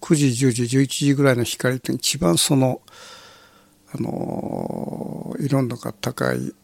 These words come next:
その正常なね、あのー、色が出るという時間帯なんだけども、まあ、よく、あの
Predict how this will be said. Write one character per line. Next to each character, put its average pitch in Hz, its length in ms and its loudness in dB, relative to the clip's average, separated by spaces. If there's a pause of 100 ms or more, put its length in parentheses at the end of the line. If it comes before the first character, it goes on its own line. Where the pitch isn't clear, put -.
(120)
そ - 180 -4
の 107 160 -4
正 147 300 6
常 143 180 8
な 135 140 6
ね、 147 180 -4 (600)
あ 143 40 -8
の 160 680 -12 (160)
ー、 202 80 -2
色 131 160 2
が 107 80 -4
出 110 120 -4
る 104 160 -10 (520)
と - 100 -4
い 117 60 -2
う 107 40 -2
時 - 120 -6
間 117 180 0 (100)
帯 110 120 -2
な 107 100 -8
ん - 40 -12
だ - 60 -18
け - 120 -20
ど - 80 -14
も、 123 220 -10 (760)
ま 170 80 6
あ、 - 0 -
よ 202 100 8
く、 151 100 6
あ 131 40 8
の 131 480 4